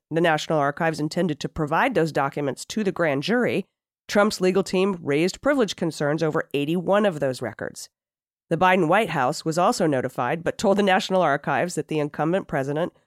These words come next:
would not assert privilege to block these records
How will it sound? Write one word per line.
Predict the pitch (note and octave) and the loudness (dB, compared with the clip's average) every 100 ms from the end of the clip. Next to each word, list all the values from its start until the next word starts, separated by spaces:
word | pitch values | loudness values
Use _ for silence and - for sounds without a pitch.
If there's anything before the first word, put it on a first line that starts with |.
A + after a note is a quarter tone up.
| _ _ | _ _
would | - F#3+ | -2 2
not | F#3+ G#3+ A#3+ | 4 2 0
assert | A3 - F#3 - | -4 -2 -2 -2
privilege | - E3 C#3+ D3+ | -2 -2 -2 -4
to | - | -4
block | C#3+ C3+ C3 | -4 -2 -2
these | E3 D3 | -4 -4
records | B2 - C3+ D3 | -6 -6 -8 -8